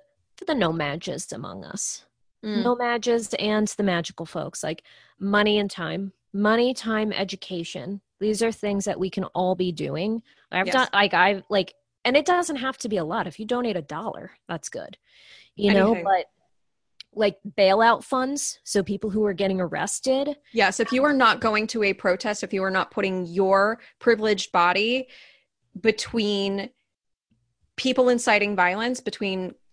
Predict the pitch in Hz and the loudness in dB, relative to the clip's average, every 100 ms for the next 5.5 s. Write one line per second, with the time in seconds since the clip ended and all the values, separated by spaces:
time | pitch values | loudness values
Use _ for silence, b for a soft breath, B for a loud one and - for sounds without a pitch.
0 | _ - 220 220 226 233 - - 220 - | _ -10 -4 -2 -2 -4 -6 -4 -2 2
1 | 196 185 190 180 175 185 196 208 - - | 2 2 0 0 0 0 -4 -6 -8 -2
2 | 190 190 190 - 214 190 180 190 - 185 | 0 0 -4 -6 -2 -2 -2 -4 -2 2
3 | 175 185 180 170 185 196 185 180 170 196 | 2 0 -2 -2 -2 -6 -6 -4 -2 -2
4 | - 226 220 208 208 214 - 180 185 185 | -4 -6 -6 -6 -6 -6 -2 0 0 -2
5 | - 254 294 302 | -4 0 0 0